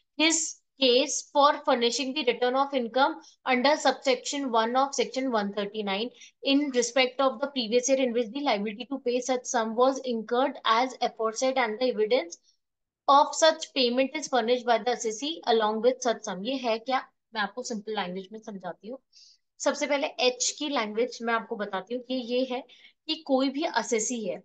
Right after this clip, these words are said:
उसको पे करना था micro और small enterprises, that is एमएसएमई person, registered person को कुछ amount, और वो within the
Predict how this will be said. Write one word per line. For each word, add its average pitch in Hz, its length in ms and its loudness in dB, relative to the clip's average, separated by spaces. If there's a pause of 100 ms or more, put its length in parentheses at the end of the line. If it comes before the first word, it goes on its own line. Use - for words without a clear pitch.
(460)
उसको 370 400 -2
पे 294 180 0
करना 277 340 2
था 294 280 2
micro 226 520 0
और 254 400 2
small 233 400 0
enterprises, 220 600 -2
that 208 220 0
is 254 80 0 (120)
एमएसएमई 262 760 0 (120)
person, 214 480 0 (440)
registered 247 560 0
person 247 400 0
को 247 320 0 (240)
कुछ 294 200 -4
amount, 180 420 -4 (1200)
और 330 220 6
वो 294 440 2
within 285 260 0
the 381 160 2